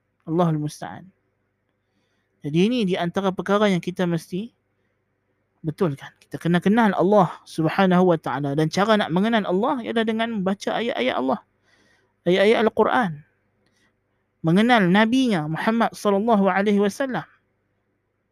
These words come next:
Dengan itu kita akan mengenal Allah Tabaraka wa Ta'ala. Mengagungkan Allah.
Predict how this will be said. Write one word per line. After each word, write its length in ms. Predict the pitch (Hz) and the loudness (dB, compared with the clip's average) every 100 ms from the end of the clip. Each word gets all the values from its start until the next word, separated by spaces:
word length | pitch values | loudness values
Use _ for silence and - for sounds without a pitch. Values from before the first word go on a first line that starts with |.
| _ _ _ - | _ _ _ -10
Dengan 160 | 156 165 | -4 -4
itu 160 | 170 | -4
kita 320 | 185 185 165 | -6 -4 -6
akan 160 | 156 175 160 | -4 -2 0
mengenal 400 | 170 214 180 - | 0 0 0 0
Allah 400 | 160 170 - _ - | 0 0 -2 _ -8
Tabaraka 480 | 147 160 147 - | -2 0 -2 -4
wa 160 | 143 143 | -6 -6
Ta'ala. 480 | 143 135 147 139 - _ _ _ _ _ _ _ _ _ _ - | -8 -6 -6 -6 -12 _ _ _ _ _ _ _ _ _ _ -6
Mengagungkan 720 | 160 147 170 175 226 175 165 | -4 2 2 6 4 4 2
Allah. 400 | 131 151 156 - | 0 -2 -2 -6